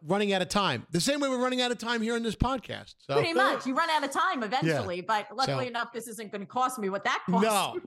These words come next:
Speaker 1: no, no, no.
Speaker 2: <laughs>
Speaker 1: But anyway, that's awesome. I thought this was a
Speaker 2: Listen,
Speaker 1: great one.
Speaker 2: Cher Knows Investigates. Guys,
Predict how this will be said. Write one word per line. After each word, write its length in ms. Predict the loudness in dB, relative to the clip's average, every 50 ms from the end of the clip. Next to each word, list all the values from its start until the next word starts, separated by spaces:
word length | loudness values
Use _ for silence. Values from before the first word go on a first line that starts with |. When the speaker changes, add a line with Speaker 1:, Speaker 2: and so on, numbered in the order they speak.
| -4 -2
Speaker 1:
no, 220 | 0 2 2 2
no, 180 | 2 0 0 -2
no. 160 | -2 -4 -6 -6 -6 -8 -8
Speaker 2:
<laughs> 180 | -6 -6 -2 0
Speaker 1:
But 100 | 2 2
anyway, 340 | 4 4 2 2 2 2 2
that's 280 | 2 2 2 2 0 -2 -2
awesome. 440 | 0 0 0 2 0 0 0 -2 -2
I 120 | -2 -2 0
thought 180 | 0 0 -2 0
this 100 | 0 0 0
was 100 | 0 0
a 40 | -2
Speaker 2:
Listen, 80 | -2 -2
Speaker 1:
great 260 | -2 0 0 0 -2
one. 280 | -4 -6 -8 -8 -10 -14 _ _ _ -12 -6 -4
Speaker 2:
Cher 200 | -2 -2 -2 0
Knows 280 | 0 0 0 0 -2
Investigates. 760 | -4 -4 -2 -2 -2 -2 -4 -8 -8 -6 -4 -4 -4 -6 -6
Guys, 320 | -4 -2 -2 -2 -2 -4